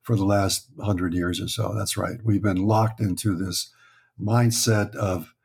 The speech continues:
uh, money, power, and self-interest. Those, I think, are the governing values in,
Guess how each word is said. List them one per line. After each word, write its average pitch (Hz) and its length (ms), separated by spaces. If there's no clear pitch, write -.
uh, 90 200
money, 151 540
power, 131 420
and 92 240
self-interest. - 760
Those, 107 240
I 95 120
think, 92 260
are 98 80
the 82 100
governing 87 540
values 90 560
in, 98 200